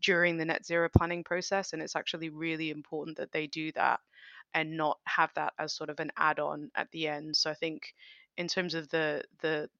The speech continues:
the, the, the policy levers that exist, you know, there's, there's a lot of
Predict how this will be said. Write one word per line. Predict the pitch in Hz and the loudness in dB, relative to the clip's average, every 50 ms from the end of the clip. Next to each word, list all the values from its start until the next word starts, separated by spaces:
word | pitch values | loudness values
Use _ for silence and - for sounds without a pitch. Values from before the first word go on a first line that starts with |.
| _ | _
the, | - - - - _ - | -6 -6 -6 -8 _ -14
the, | - - _ _ - | -14 -14 _ _ -8
the | 160 | -8
policy | - - 180 170 165 160 - - 165 | -2 0 0 0 2 -2 -4 -6 -6
levers | 156 170 175 170 160 156 156 147 | -6 -4 -4 -4 -4 -4 -4 -4
that | - 151 - | -4 -4 -6
exist, | 151 143 - 160 170 165 151 - - - - | -6 -8 -6 -2 -2 -2 -2 -2 -4 -6 -6
you | 165 156 | -6 -4
know, | 151 151 151 151 151 | -2 -2 -2 -2 -2
there's, | - 160 160 156 151 - - - - - - - - _ | 0 0 0 0 -2 -4 -10 -14 -18 -18 -18 -20 -10 _
there's | - 170 156 | -4 -4 -2
a | 165 170 | -2 0
lot | 165 170 170 165 | 2 2 4 4
of | 170 160 - - | 4 2 0 -4